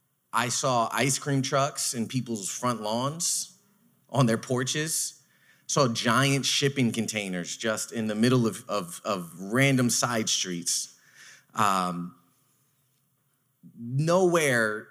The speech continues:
anywhere near water was left untouched, right? But one of the wildest things that I saw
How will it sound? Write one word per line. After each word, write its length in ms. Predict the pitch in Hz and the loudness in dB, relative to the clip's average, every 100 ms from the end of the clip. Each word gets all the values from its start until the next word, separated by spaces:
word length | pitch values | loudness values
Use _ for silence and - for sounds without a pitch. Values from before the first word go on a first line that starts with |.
| _ | _
anywhere 480 | 180 202 196 170 151 | 0 2 2 2 2
near 200 | 139 127 | 4 4
water 460 | 120 113 107 104 104 | 4 4 4 2 -2
was 300 | 113 113 104 | -2 -2 0
left 260 | 117 113 - | -2 -2 -6
untouched, 560 | 107 95 110 95 - | -6 -2 -2 -2 -2
right? 200 | 107 113 | 0 0
But 140 | 113 123 | -2 -2
one 180 | 131 175 | 0 0
of 100 | 156 | 0
the 80 | |
wildest 680 | 127 117 175 185 180 160 147 | -2 -2 -4 -2 -2 -2 -4
things 280 | - 147 143 | -2 -2 0
that 100 | 127 | 2
I 140 | 120 127 | 2 2
saw 460 | - 127 107 87 | 2 2 0 -4